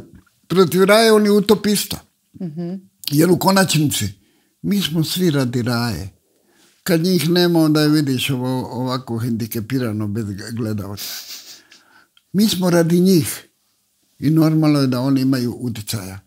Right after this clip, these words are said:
Speaker 1: ali ne u ekstremu kao što je to u Hajduka.
Speaker 2: Mhm. Dobro, e, jedan još važan trenutak, posebno važan za Rijeku, pretpostavljam da znate da ću vas to pitat, je dvadeset šesti peti devedeset devete i utakmica s Osijekom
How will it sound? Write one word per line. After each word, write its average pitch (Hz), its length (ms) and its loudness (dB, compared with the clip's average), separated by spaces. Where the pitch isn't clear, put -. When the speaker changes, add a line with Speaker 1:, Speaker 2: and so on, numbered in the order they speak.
Speaker 1:
ali 113 300 -8
ne 147 200 0
u 190 160 2
ekstremu 135 680 0
kao 120 260 -6
što 107 180 -6
je 113 60 -4
to 113 160 -6
u 110 80 -4
Hajduka. 101 560 -8
Speaker 2:
Mhm. 156 280 -8
Dobro, 190 400 -6
e, 175 100 -4
jedan 220 320 -2
još 220 200 -4
važan 190 340 -2
trenutak, 160 560 -6
posebno 151 360 -10
važan 151 320 -8
za 147 80 -8
Rijeku, 156 520 -6
pretpostavljam 147 460 -10
da 139 80 -8
znate 156 240 -10
da 160 100 -12
ću 156 100 -14
vas 147 120 -12
to 160 120 -12
pitat, 165 320 -8
je 160 400 0
dvadeset 165 280 -2
šesti 190 300 0
peti 156 440 -4
devedeset 156 440 -4
devete 180 460 -2
i 165 100 -6
utakmica 160 520 -6
s 147 100 -12
Osijekom 165 680 -10